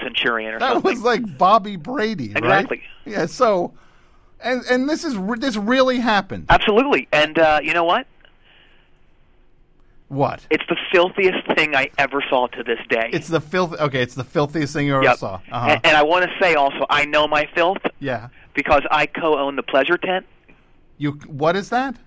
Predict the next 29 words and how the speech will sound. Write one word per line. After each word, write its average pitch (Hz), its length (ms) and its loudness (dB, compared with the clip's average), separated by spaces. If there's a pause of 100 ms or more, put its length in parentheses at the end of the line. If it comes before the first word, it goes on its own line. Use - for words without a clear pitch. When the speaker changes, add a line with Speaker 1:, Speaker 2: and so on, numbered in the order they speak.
(140)
Speaker 1:
The 233 80 4
Pleasure 285 360 4
Tent 131 300 -4
out 156 140 2
on 175 100 0
Route 190 240 -2
three. 226 360 0 (680)
Speaker 2:
The 170 100 -8
Pleasure 175 520 -4
Tent. 131 400 -6
That's 151 120 2
Speaker 1:
Yeah. 147 140 4
Speaker 2:
that, 147 240 -2
oh, 165 160 2
that's 175 240 -2
that. 160 220 -2 (520)
Speaker 1:
Out 262 140 4
where 262 80 2
Speaker 2:
that 240 140 2
Speaker 1:
they 254 60 -2
found 226 160 0
Glenn 214 200 0
Danzig's 196 480 -2
pinky. 170 440 -8 (260)
Speaker 2:
Yeah, 151 240 -2
<laughs> 147 240 -10
that's 240 220 -2
that 175 280 0
adult, 160 640 -2